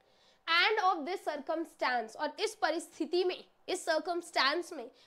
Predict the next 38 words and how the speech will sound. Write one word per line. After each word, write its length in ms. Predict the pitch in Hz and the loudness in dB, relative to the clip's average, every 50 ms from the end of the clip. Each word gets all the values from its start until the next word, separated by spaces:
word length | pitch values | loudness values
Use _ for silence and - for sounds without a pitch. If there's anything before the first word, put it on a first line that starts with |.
| _ - 240 | _ -8 -4
there 240 | 330 339 370 381 | -4 -2 -2 -4
is 140 | 285 320 311 | -6 -6 -6
nothing 380 | 302 302 302 - 370 349 311 359 | -6 -6 -6 -6 -8 -6 -4 -6
to 180 | 359 - - | -8 -6 -6
say 180 | 277 233 226 233 | -6 -6 -6 -6
at 80 | - 233 | -6 -6
all, 140 | 220 220 | -6 -4
मेरे 200 | 247 269 269 277 | -2 -2 -2 -2
पास 240 | - - - 294 - | -2 -4 -6 -6 -6
कुछ 200 | - 320 330 - | -10 -12 -12 -10
कहने 300 | - 330 285 262 262 254 | -6 -6 -4 -4 -4 -6
के 120 | 247 294 277 | -4 -4 -2
लिए 100 | 254 233 | -2 -2
नहीं 160 | 226 220 226 | -4 -4 -4
है, 60 | 247 | -4
मैं 120 | 277 277 | -4 -4
अपने 220 | 277 285 320 277 240 | -4 -4 -4 -2 -2
दर्द 360 | 247 233 285 311 349 320 - | 0 0 0 0 0 0 -2
को 160 | 285 392 381 | -2 -2 0
बयां 360 | 302 302 277 269 269 277 285 | 4 4 4 4 4 2 0
नहीं 240 | 277 247 233 262 247 | 0 -2 -6 -8 -10
कर 160 | 240 233 226 | -10 -12 -12
सकती। 440 | 233 - - 190 - _ - - - _ _ _ _ _ _ _ _ _ _ - 339 | -12 -14 -14 -18 -18 _ -20 -20 -20 _ _ _ _ _ _ _ _ _ _ -8 -6
It's 240 | 381 - - - 381 | -6 -6 -6 -6 -8
silence 1000 | 349 - - 339 294 285 294 320 320 339 359 392 415 415 - - - - - 330 | -6 -2 0 0 2 2 2 0 0 -2 -2 0 -2 -2 -4 -6 -14 -10 -6 -4
silences। 680 | 269 254 240 240 233 226 220 220 226 - - 233 214 - - _ _ _ _ - | -2 -2 -2 -4 -6 -8 -8 -10 -10 -8 -8 -8 -8 -10 -14 _ _ _ _ -8
दो 180 | 214 294 330 339 | -6 -4 -2 0
बार 200 | 294 349 349 349 | 2 2 2 2
क्यों 220 | 349 349 311 302 | 0 -2 -2 -2
लिखा 300 | 294 302 285 - - 269 | -2 -4 -6 -8 -10 -10
है? 180 | - - - _ _ _ _ _ _ _ _ _ _ _ _ _ _ _ _ _ _ _ _ - | -10 -10 -12 _ _ _ _ _ _ _ _ _ _ _ _ _ _ _ _ _ _ _ _ -2
एक 180 | 302 330 339 - | 0 0 0 2
साइलेंस 520 | - 381 311 311 320 339 359 370 370 - | 4 6 6 8 6 6 4 4 2 2
है 120 | 440 453 403 | 2 4 4
मम्मा 300 | 349 285 285 302 330 339 | 4 4 4 4 2 2
जब 200 | 262 359 330 - | 2 0 -4 -4
चली 320 | - - 277 247 247 254 | -2 -2 -2 -2 -2 -4
गई, 160 | 214 220 - | -4 -4 -6